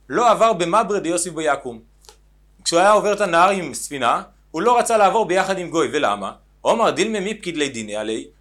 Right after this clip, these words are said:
ומתפיסנא בעדי, אני לא יודע מה החשבונות שלו, מה העבירות שלו. אולי עכשיו מוטל עליו להתאבע, ואני, כיוון שאני נמצא כאן, אני גם מתאבע בגללו.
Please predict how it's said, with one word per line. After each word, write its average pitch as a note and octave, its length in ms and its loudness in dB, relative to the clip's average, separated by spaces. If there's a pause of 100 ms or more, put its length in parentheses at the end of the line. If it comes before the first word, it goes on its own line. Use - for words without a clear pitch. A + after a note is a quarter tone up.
(140)
ומתפיסנא F3 500 -6
בעדי, G3+ 380 2
אני F#3+ 160 -6
לא B3+ 80 0
יודע A#3+ 160 0
מה G#3 120 2
החשבונות F3+ 480 -2
שלו, E3+ 220 0
מה E3 100 -2
העבירות D#3 340 -4
שלו. D#3 340 -4 (280)
אולי G#3 360 4
עכשיו F#3+ 420 4 (340)
מוטל G3 300 0
עליו F#3+ 240 4
להתאבע, D#3 480 2 (320)
ואני, D#3+ 320 2
כיוון G3+ 220 -2
שאני G3+ 140 -2
נמצא F#3+ 220 -2
כאן, B3 220 -2
אני G3+ 140 -6
גם A3+ 180 0
מתאבע A3 320 0
בגללו. F#3 500 -2